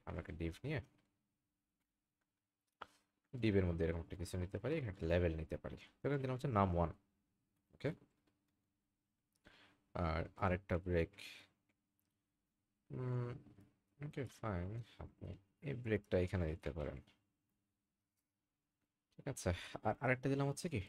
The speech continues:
নাম টু। তো আমরা জানি কোন একটা ইনপুট থেকে যদি আমরা ডেটা নিতে চাই, হ্যাঁ, তাহলে আমাদেরকে সবচেয়ে সহজ যেটা,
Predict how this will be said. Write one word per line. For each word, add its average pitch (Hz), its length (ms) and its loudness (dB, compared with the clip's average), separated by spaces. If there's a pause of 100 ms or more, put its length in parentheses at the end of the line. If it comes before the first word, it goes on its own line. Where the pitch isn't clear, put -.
নাম 87 200 0 (240)
টু। - 140 -2 (800)
তো - 140 -2
আমরা 135 160 4
জানি 92 260 4 (100)
কোন 110 140 0
একটা 110 180 0
ইনপুট 113 360 0
থেকে 131 240 2
যদি 127 300 0
আমরা 87 300 6 (800)
ডেটা 107 200 8
নিতে 104 240 2
চাই, - 320 -2
হ্যাঁ, 156 200 -8 (540)
তাহলে 92 240 4
আমাদেরকে 98 480 4 (540)
সবচেয়ে - 340 2
সহজ 139 260 10 (100)
যেটা, - 220 -2